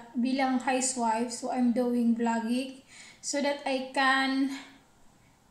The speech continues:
you know, alam nyo na, pag-vlog. So, kung anong buhay namin dito bilang O F W na ninirahan sa ibang bansa. So, I want to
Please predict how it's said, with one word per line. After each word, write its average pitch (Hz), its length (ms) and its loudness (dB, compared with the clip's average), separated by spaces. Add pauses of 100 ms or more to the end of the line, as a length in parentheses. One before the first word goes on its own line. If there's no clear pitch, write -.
(640)
you 339 160 -2
know, 208 160 -2 (320)
alam 285 240 2
nyo 277 160 0
na, 247 80 0
pag-vlog. 247 640 0
So, 254 240 -6
kung 277 80 0
anong 277 240 4
buhay 269 320 0
namin 254 400 2
dito 226 320 -4
bilang 254 480 0 (340)
O 277 160 -2
F 269 220 -4
W 233 420 0
na 233 80 2
ninirahan 226 560 0
sa - 160 -4
ibang 214 300 -6
bansa. 208 640 -6
So, 233 460 -4 (340)
I 285 220 2
want 302 260 4
to 302 220 -2